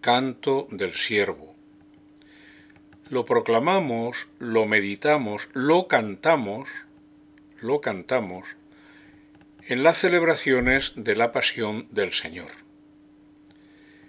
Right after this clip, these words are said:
Es el canto que predice la muerte expiatoria del siervo de Dios.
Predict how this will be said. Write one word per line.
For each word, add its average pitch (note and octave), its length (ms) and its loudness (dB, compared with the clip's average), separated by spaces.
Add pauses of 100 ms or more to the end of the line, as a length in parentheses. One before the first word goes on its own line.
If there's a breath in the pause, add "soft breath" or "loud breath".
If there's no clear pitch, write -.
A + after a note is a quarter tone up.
(240 loud breath)
Es A#2 500 2
el G2 240 -2
canto C#3 540 2
que A#2 140 -2
predice B2 720 -2 (1040 loud breath)
la G#2 140 -4
muerte B2+ 680 0
expiatoria C3 1080 2 (400)
del F#2 260 -2
siervo A2 480 2
de F2 120 -6
Dios. E2 400 -10